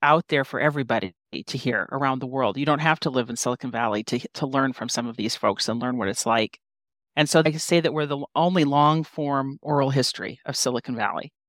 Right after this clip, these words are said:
So the interviews are long. So thank you in advance for your patience because some of them are stretched well over to an hour, but it, I think it's instructive, as you probably see, Monique, asking people where they come from and how they got there.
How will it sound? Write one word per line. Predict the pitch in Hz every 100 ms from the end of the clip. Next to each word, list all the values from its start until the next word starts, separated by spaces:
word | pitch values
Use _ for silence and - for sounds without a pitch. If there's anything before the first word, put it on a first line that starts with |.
| _ _ _
So | - 175
the | 175
interviews | 208 214 214 185
are | 170
long. | 139 107 - -
So | - 139
thank | 127 156 160 -
you | 160
in | 143
advance | 135 147 151
for | - 147
your | 131
patience | - 127 - - -
because | 104 - 120
some | 139
of | 139
them | 135 131
are | 127 123
stretched | - - 131 -
well | 139 143
over | 135 131
to | -
an | 120
hour, | 135 143 120
but | 107 120
it, | 117 -
I | 147
think | 147 143
it's | 151 -
instructive, | 135 - 185 - 143
as | 131 123 -
you | 139 220
probably | - 131 123 - 117
see, | - 110 110
Monique, | 131 120 117 117 _ _ _ -
asking | 156 - 175
people | 170 160
where | 147 151
they | 143
come | - 160
from | - 117 113
and | 120
how | 139
they | 135
got | 117 127 -
there. | 165 165